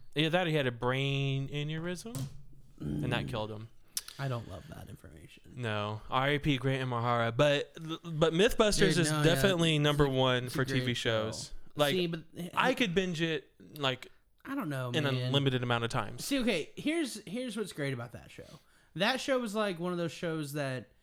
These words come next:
Speaker 2: the reason it was so great is because you were l-, not only learning something, but, like, you were trying to figure out the mystery,
Speaker 1: Mm-hmm.
Speaker 2: right? Like, in a non-mystery way, right?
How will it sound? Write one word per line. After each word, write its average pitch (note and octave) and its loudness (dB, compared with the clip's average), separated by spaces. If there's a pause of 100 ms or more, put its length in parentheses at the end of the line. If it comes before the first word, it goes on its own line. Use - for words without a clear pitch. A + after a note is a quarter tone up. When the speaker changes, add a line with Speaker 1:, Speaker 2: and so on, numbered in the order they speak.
(260)
Speaker 2:
the F3 2
reason G3+ 8
it G#3 8
was F3+ 4
so E3+ 6
great D3 2
is C3+ 0
because C3+ 0 (440)
you E3+ 6
were D3+ 4 (760)
l-, C3+ -8
not G3 2
only G#3+ 2
learning E3 4
something, A3 2
but, E3 2
like, D#3 2
you E3+ 4
were D3 2 (1000)
trying G3 2
to F3 4
figure D#3+ 0
out C#3+ 0
the C3+ -4
mystery, - -8 (300)
Speaker 1:
Mm-hmm. B2 0
Speaker 2:
right? C#3+ 0
Like, C#3+ -2
in C#3+ 2
a C#3 2
non-mystery B2+ -2
way, A#2 -2
right? D#3+ -4